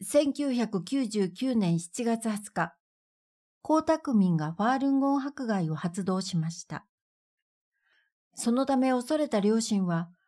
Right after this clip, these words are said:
ファールンダーファーを学ぶのをやめてしまい、以前の病気が再発したのです。その結果、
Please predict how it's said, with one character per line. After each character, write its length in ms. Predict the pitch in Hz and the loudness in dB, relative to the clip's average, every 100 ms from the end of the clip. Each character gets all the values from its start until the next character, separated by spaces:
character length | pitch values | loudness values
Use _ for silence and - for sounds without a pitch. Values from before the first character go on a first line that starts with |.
| _ - | _ 2
フ 80 | |
ァ 80 | 262 | 4
ー 40 | 277 | 4
ル 120 | 311 | 2
ン 60 | 294 | 2
ダ 160 | 311 | 2
ー 40 | 302 | 0
フ 40 | |
ァ 80 | 254 | 2
ー 40 | 208 | 2
を 120 | 185 | 2
学 300 | 180 196 226 | 2 2 2
ぶ 140 | 233 | 2
の 120 | 233 | 2
を 80 | 220 | 2
や 140 | 180 170 | 2 2
め 100 | 202 | 0
て 140 | 208 | -4
し 140 | 202 | -2
ま 180 | 196 180 | 0 0
い、 100 | 170 - _ _ _ _ - | -4 -8 _ _ _ _ -6
以 180 | 277 285 | -4 4
前 160 | 294 | 4
の 160 | 240 185 | 4 2
病 200 | 180 208 | 2 0
気 120 | 214 | -2
が 100 | 220 | -4
再 280 | 214 233 262 | -2 -2 -2
発 260 | 262 262 254 | -2 -4 -8
し 80 | - | -4
た 120 | 247 | 0
の 140 | 220 | 0
で 140 | 160 160 | 0 -6
す。 340 | - - - _ _ _ _ _ _ _ _ _ | -8 -16 -20 _ _ _ _ _ _ _ _ _
そ 160 | - 226 | -2 2
の 140 | 226 | 2
結 200 | 226 214 | 2 -4
果、 280 | 208 190 - | -4 -6 -6